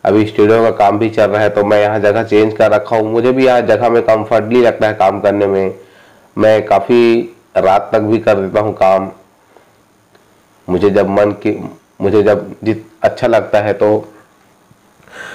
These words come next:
अब देख पा रहे हैं मैं <clears throat> जो काम कर रहा हूँ मैं, बहुत, ये अभी रात का समय है,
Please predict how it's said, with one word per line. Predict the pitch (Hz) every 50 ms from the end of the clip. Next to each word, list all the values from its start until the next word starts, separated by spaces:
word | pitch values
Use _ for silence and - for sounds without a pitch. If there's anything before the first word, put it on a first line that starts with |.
| - - - - - _ -
अब | 107 101
देख | 104 120 123 123 -
पा | 127 127 127
रहे | 127 127
हैं | 127 123
मैं | 120 120 117 117 - - - - _ _ _ _ _ _ _ _ _ _ _ _ - -
<clears throat> | - - - - - - - - - - - - - - - _ _ _ _ _ _ _ _ _ _ _ _ _ _ _ _ _ _ _ _ _ -
जो | 107 101
काम | 95 110 98 107 113 107
कर | - 120 113
रहा | 110 117 110
हूँ | 110 107
मैं, | 104 101 101 104 - - - - - _ - - _ _ _ _ _ _ _ _ _ _ _ _ _ _ _ - _ _ _ _ _ _ _ _ _ _ _ _ _ _ _ _ _ _ _ _ _ _
बहुत, | 92 90 95 104 107 104 - - - _ _ _ _ - - - - - _ _ _ _ _ _ _ _ _ _ _ _ _ _ _ _ _ _ _ _ _ _ _ _ _ _
ये | 113 98 98
अभी | 95 90 98 101 98 101 101 101 101 101 101 98 101 - _ _ _ _ _ _ _ _ _ _ _ - _ _ - - - - - - _ _ _ _ _ _ _ _ _ _ _ _ _ _ _ _ _ _ _ _ -
रात | 101 101 95 95 - -
का | - 117
समय | - - 107 107 107 104
है, | 104 101 98 101 107 107